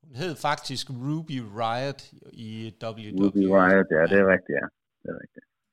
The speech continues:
Speaker 1: Så, øh, men al-,
Speaker 2: Øhm.
Speaker 1: men altså, hvis vi lige tager, nu kan jeg lige lægge ud med mit syn på den her kamp. Jeg synes, den
Speaker 2: Ja.
Speaker 1: viser helt klart, at, øh, der er Britt Baker, som er deres megastjerne. Øh,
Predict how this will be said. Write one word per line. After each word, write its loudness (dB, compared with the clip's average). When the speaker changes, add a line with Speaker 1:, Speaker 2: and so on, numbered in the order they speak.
Speaker 1:
Så, -14
øh, -20
men 6
al-, 8
Speaker 2:
Øhm. 2
Speaker 1:
men -14
altså, -10
hvis -8
vi -12
lige -2
tager, 0
nu -10
kan -10
jeg -8
lige -8
lægge -8
ud -4
med -8
mit -10
syn -12
på -14
den -14
her -10
kamp. -12
Jeg -8
synes, -10
den -12
Speaker 2:
Ja. 6
Speaker 1:
viser -6
helt -10
klart, -2
at, -10
øh, -6
der -6
er -2
Britt -12
Baker, -8
som -6
er -2
deres -6
megastjerne. -10
Øh, -8